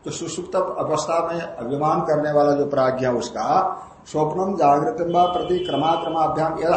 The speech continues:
आगमनम, स्वप्न में आना हो चाहे जागृत में आना हो,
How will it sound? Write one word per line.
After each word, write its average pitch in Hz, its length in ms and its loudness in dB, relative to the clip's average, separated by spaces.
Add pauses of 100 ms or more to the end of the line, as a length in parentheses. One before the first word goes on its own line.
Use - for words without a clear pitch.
आगमनम, 147 560 6 (440)
स्वप्न 160 380 -6
में 175 80 -2
आना 165 260 0
हो 190 160 2
चाहे 175 220 0
जागृत 147 420 0
में 156 80 -2
आना 143 180 -2
हो, 120 140 -6